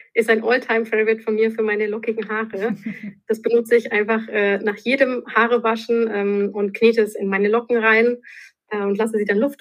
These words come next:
Speaker 1: trocknen und, äh, damit glänzen die Haare viel schöner und die Locken sehen einfach viel gepflegter aus und sie springen sehr schön. Und ansonsten das Aloe Vera Spray benutze ich auch super gerne, ähm, wenn ich's im Kühlschrank gelagert hab.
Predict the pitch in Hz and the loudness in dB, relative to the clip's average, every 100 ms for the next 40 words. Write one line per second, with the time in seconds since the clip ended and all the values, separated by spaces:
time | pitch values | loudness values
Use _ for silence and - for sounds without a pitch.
0 | - 240 247 233 233 226 208 196 196 - | 0 0 2 2 2 0 -2 -2 -2 -2
1 | 196 202 208 226 262 262 226 220 220 220 | 0 0 2 2 0 2 2 4 2 0
2 | 220 - 214 214 196 202 202 202 214 220 | -2 2 2 2 0 0 -2 -2 -2 0
3 | 226 190 - 220 220 - 220 220 214 208 | -2 -8 -2 0 0 0 0 0 -2 -2
4 | 208 190 196 196 - 208 208 202 208 - | -2 -4 -6 -8 0 2 2 2 -2 2
5 | 220 220 226 - - - - _ _ _ | 4 4 2 -6 -20 -20 -20 _ _ _
6 | 208 196 190 196 - 202 202 240 - 240 | -2 0 -4 -8 -4 0 2 2 2 2
7 | 220 202 - 202 196 196 202 202 - 208 | 4 2 -2 0 4 4 2 -2 -2 2
8 | 208 226 220 220 214 220 196 - 214 214 | 4 6 4 2 -2 -4 -4 -2 0 0
9 | 208 196 202 202 196 202 202 196 190 190 | 2 2 4 4 2 0 -2 -4 -2 -2
10 | 190 185 _ _ _ _ 214 220 220 277 | -2 -6 _ _ _ _ 2 4 2 2
11 | 277 - 208 196 196 202 208 214 240 240 | 2 2 2 2 0 -2 -6 2 0 0